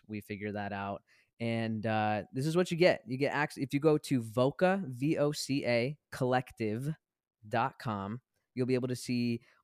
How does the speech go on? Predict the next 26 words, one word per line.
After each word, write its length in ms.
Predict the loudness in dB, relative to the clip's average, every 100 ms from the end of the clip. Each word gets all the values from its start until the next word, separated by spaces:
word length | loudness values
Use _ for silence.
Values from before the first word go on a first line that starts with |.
| 0
all 140 | 2
the 100 | 2
sessions, 480 | 2 0 0 0 -2 -2
everything 460 | 0 0 0 -2 0
that 180 | -2
we 180 | -2 -4 -4
offer. 680 | -2 -4 -4 -2 0 0 -4 _ _
It's 160 | -14 -6
ninety-seven 640 | -2 0 -2 -2 0 2
bucks 240 | 0 0 -2
a 60 |
month, 500 | 0 2 0 -2 -8 _
cancel 340 | -6 -4 -4 -6
anytime, 800 | -4 -6 -6 -6 -4 -2 -4 -6 -6
all 180 | -4 -4
Gucci. 600 | -4 -6 -4 -2 -2 -4 _ _ _ -6
Um, 540 | -2 0 0 -2 -4 -8 _ _ _ _ -20 -20 -8
I 260 | -2 -2 -2
strongly 440 | -4 -4 -4 -4
encourage 400 | -6 -6 -6 -4
you 260 | -6 -6 -6 -10
to 320 | -8 -6 -6
check 260 | -6 -6 -4
out 160 | -6
the 60 | -6
site, 400 | -6 -4 -4